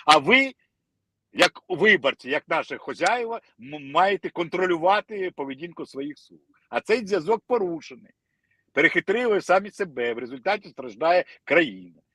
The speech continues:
Це один з елементів, абсолютно, як на мене, не, не державних, е, нелогічних рішень за останні роки.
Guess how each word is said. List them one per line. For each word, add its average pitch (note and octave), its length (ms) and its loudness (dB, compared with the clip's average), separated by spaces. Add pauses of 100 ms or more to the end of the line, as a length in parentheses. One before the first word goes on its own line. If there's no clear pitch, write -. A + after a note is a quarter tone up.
(120)
Це F#3+ 120 0
один F3+ 380 0
з A#2 80 -10
елементів, D3 640 -6 (1000)
абсолютно, F3+ 880 2
як C#3+ 240 -4
на D#3 80 -8
мене, E3+ 320 -6
не, D3 200 -4 (180)
не D#3 320 -4
державних, D3 640 0 (320)
е, A#2 140 -6
нелогічних C3+ 680 -4
рішень A2 600 -10
за G2 100 -6
останні G2 420 -6
роки. - 280 -20